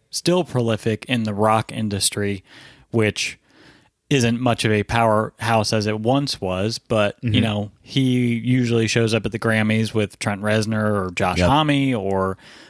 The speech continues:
Speaker 1: he has his finger in a lot of pies in the rock music industry.
Speaker 2: Yes, he does.
Speaker 1: And is keeping kind of that. There are a lot of, plenty of rock bands who are keeping the rock industry alive, but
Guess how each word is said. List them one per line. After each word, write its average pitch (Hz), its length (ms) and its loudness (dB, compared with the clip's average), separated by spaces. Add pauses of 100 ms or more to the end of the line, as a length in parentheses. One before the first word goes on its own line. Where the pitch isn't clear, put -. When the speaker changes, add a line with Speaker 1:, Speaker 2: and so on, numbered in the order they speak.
(140)
Speaker 1:
he 127 280 2
has 120 400 2
his 107 420 0
finger 107 400 -2
in 104 80 -2
a 101 40 -2
lot 101 200 2
of 92 160 -10
pies 98 480 -2
in 110 180 -10
the 104 120 -4
rock 98 340 -2
music 101 280 -4
industry. 98 600 -6
Speaker 2:
Yes, 98 300 0
he 95 80 -6
does. 90 340 -2
Speaker 1:
And 117 140 0
is 107 160 -2
keeping 104 520 -4
kind 110 300 -2
of 95 160 -6
that. 104 440 0 (240)
There 139 180 4
are - 20 4
a 127 60 2
lot 127 200 4
of, 110 160 -4
plenty 139 240 2
of 110 80 0
rock 107 260 2
bands 104 260 -2
who 107 80 0
are 101 80 0
keeping 104 340 -4
the 101 100 -2
rock 101 240 0
industry 104 380 -4
alive, 95 500 -2
but 98 220 -4